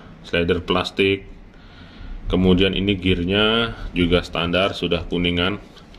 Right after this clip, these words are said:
Kalau Sobat Mancing Mania sering buka B C, rata-rata gearnya yang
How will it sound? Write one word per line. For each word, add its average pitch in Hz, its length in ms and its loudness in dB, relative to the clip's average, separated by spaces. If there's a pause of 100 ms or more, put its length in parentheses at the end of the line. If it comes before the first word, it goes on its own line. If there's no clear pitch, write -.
(440)
Kalau 85 480 2
Sobat 85 240 2
Mancing 87 240 -2
Mania 90 160 2
sering 92 320 0
buka 87 240 0
B 85 160 -2
C, 110 240 0
rata-rata 85 400 -2
gearnya 95 320 -2
yang 98 200 -2